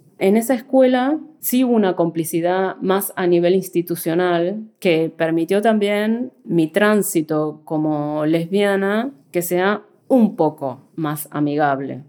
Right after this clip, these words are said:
porque lo cierto es que cuando yo me visibilizaba como lesbiana, en algunos casos, cuando los chicos y las chicas iban a sus casas y evidentemente contaban, aparecían algunas veces las madres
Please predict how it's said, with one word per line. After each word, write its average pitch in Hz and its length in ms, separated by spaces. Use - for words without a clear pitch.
porque 156 240
lo 160 100
cierto 180 340
es 190 80
que 175 140
cuando 151 300
yo 151 160
me 180 160
visibilizaba 160 800
como 165 180
lesbiana, 180 720
en 180 100
algunos 220 380
casos, 262 320
cuando 156 500
los - 220
chicos 185 340
y 180 40
las 175 160
chicas 180 420
iban 165 260
a 160 120
sus 156 160
casas 202 600
y 151 60
evidentemente 160 580
contaban, 175 800
aparecían 156 840
algunas 196 380
veces 196 240
las 185 180
madres 240 720